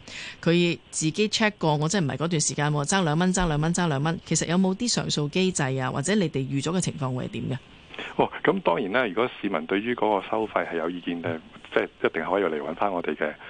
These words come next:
Speaker 2: 不過咁，我可以就，呃，分享返俾大家聽啦。其實我哋都有幾個設計呢，就幫大家去理解自己應該係俾咩隧道費嘅。
Speaker 1: 嗯。
Speaker 2: 啊，第一就好似我頭先所講啦，有一塊牌啦，我哋新裝嘅，就會喺嗰個隧道嘅收費點嗰度去展示返而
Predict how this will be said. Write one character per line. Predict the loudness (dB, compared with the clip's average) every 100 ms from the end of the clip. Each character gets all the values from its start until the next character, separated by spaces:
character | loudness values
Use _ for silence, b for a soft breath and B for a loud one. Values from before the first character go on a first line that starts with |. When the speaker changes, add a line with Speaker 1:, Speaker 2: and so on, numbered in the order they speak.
| B 0
Speaker 2:
不 | 2
過 | 2
咁， | 0 0
我 | 0 0
可 | -2
以 | -2 -4 -4
就， | -2 -2 -6 -8
呃， | -6
分 | -4 -2
享 | -2
返 | -2 -2
俾 | -2
大 | 0
家 | 0
聽 | 0 -2
啦。 | -2 -4 B B
其 | 2
實 | 4
我 | 2
哋 | 2
都 | 2
有 | 2 0
幾 | -2 0
個 | -2
設 | -2 -6 -2
計 | -2
呢， | 0
就 | -4
幫 | -2 -2 0
大 | -4 -2
家 | -2 -2 -2
去 |
理 | -6 -4 -8 -6
解 | -4 -4 -2
自 |
己 | -4 -2 -2
應 |
該 | 0 -2
係 |
俾 | 0 0
咩 | 0 0
隧 | -2
道 | -4
費 | -2 -2
嘅。 | -4 -8 B
Speaker 1:
嗯。 | 2 2
Speaker 2:
啊， | 4
第 | 4
一 | 4 2
就 | -2 -4
好 | -2 -2
似 | -2 -4
我 | -4
頭 | -4
先 | -8 -2
所 | 0
講 | 0 0
啦， | -2 B B B
有 | 0
一 | 0 0
塊 | -2 -4 -4
牌 | -4 -2 -4
啦， | -2
我 | -2
哋 | -2 -4
新 | -4 0
裝 | 0 0
嘅， | -4 -10 B B
就 | 0
會 | 2
喺 | 2 2
嗰 | 2
個 | 0
隧 | 0 -2
道 | 0
嘅 | -2
收 | -2 0
費 | -4
點 | -4 -6
嗰 | -4
度 | -6 -6
去 | -8 -8 -6
展 | -4
示 | 0
返 | 0
而 | 0